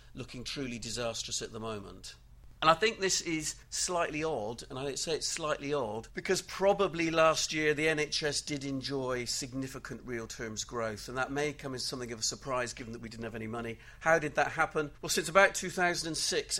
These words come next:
every year the N H S has underspent its budget by, by billions. We don't know the final numbers for last year yet, but we do know that the hospital sector was in deficit. We do know that commissioners were very, very stressed.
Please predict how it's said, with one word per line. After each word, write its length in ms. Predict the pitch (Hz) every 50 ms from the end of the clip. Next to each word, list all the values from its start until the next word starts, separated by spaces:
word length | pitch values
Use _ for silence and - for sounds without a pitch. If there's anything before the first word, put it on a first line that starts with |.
| -
every 380 | - 160 170 165 147 151 160 151
year 400 | 147 151 156 151 147 131 123 113
the 120 | 120 127
N 80 | 123 120
H 220 | 123 123 - -
S 160 | 127 117 - -
has 100 | 120 117
underspent 720 | 135 139 139 131 135 123 - - - - 135 135 127 -
its 200 | 123 120 - -
budget 500 | - - 120 113 110 - 110 104 - -
by, 220 | 131 120 120 123
by 260 | - - - 123 120 120
billions. 760 | 107 104 127 127 117 107 95 92 95 95 95 98 - - - - - - - - - - - - - - - - -
We 120 | 135 131
don't 260 | 131 180 196 185 151
know 320 | 151 151 156 156 151 147 143
the 100 | 123 123
final 380 | - - 147 135 127 120 117
numbers 340 | 117 117 117 113 107 113 -
for 120 | - 123 117
last 400 | 110 110 107 110 - - - 113
year 120 | 107 107
yet, 380 | 104 104 107 113 117 123 - - - -
but 100 | - 131
we 100 | 131 127
do 240 | 120 - 160 160 160
know 220 | 156 185 147 147 139
that 120 | 131 110
the 60 | 120
hospital 440 | - - 156 - - - 147 143 135
sector 360 | - - 143 123 - - -
was 160 | 127 127 120
in 120 | 131 123 117
deficit. 540 | - 131 123 - 131 - - 123 120 117 -
We 100 | 117 113
do 200 | 107 - 143 139
know 80 | 135 131
that 160 | 113 113 -
commissioners 640 | - - 120 123 135 135 - - 143 135 123 - -
were 60 | 127
very, 260 | 107 123 120 117 113
very 240 | 104 120 110 113 107
stressed. 600 | - - - - 135 117 113 113 - - - -